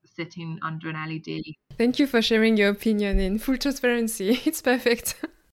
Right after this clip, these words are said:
Speaker 1: They work in principle, but I think if you want to really tackle things,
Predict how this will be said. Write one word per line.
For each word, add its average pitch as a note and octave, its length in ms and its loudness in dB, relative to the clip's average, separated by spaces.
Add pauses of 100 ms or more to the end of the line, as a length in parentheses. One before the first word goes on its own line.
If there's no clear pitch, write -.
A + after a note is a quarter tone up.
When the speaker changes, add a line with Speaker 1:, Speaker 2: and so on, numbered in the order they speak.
(320)
Speaker 1:
They C#4 160 2
work C#4+ 380 6
in B3 120 -2
principle, F#3+ 640 0
but G#3 120 2
I G3+ 140 6
think F#3+ 400 -2 (360)
if A3 160 -8
you A#3+ 140 -4
want G#3+ 380 2 (400)
to A3+ 100 -6
really G3 360 0
tackle G3 440 -2
things, E3+ 340 -4